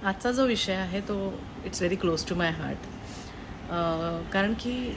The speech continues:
at one point आपण सगळेच या गोष्टीच्या ट्रॅपमध्ये आलेलो असतो किंवा या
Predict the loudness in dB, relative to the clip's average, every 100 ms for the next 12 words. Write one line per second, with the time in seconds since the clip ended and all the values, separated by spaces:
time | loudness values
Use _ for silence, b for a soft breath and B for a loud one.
0 | -4 -2 0 2 2 0 0 0 0 0
1 | 0 0 2 2 0 2 2 2 -2 -4
2 | -4 -2 -2 -2 -2 0 2 2 2 2
3 | 0 -2 -2 -2 0 -2 -2 -2 -4